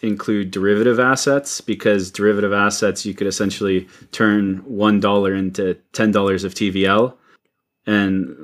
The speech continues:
like, there was a big story a couple weeks ago about the Solana DeFi ecosystem, how, like, out of ten billion dollars of T V L, it was really only, like, two billion. It was just being, uh, like,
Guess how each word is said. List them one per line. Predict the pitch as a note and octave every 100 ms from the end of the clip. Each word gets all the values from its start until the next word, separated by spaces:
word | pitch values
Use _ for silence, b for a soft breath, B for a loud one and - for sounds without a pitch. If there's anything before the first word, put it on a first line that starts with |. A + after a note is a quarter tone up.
| D#2
like, | F#2+
there | - G2+
was | G#2 F#2+
a | G2 F#2 F2+ G#2
big | F#2+
story | - - G2+ F#2+
a | F#2+
couple | G2+ F#2+
weeks | G2+ G2 G#2+
ago | G2 F#2+ F#2 F#2 -
about | G2 F#2 -
the | G2
Solana | F#2 - A2 A#2 G2+
DeFi | G2 G2+ F#2+
ecosystem, | F#2 F#2+ - F#2 G#2
how, | G2 G2
like, | F#2+ F#2+ F#2 B B _ -
out | A#2
of | A2+
ten | C#3+ B2
billion | A#2 B2+ B2
dollars | A#2 A#2 A2+ G2+
of | F#2+
T | - A2
V | G2 G#2
L, | A2 G2+
it | G2
was | F2+ G2
really | G#2 G#2 G2+ F#2+ F#2+ -
only, | G#2+ G2+
like, | F#2+ F#2
two | - A#2+
billion. | G#2 G2+ F#2+ F#2+ F#2+ b b b A2+
It |
was | A2 G2
just | G2+ -
being, | A2 G2+ G2 F#2+ G2+
uh, | G#2 F#2+ C#2+ F2+ G2+ _ _ - _ _ B2 B2 _
like, | A2+ G2+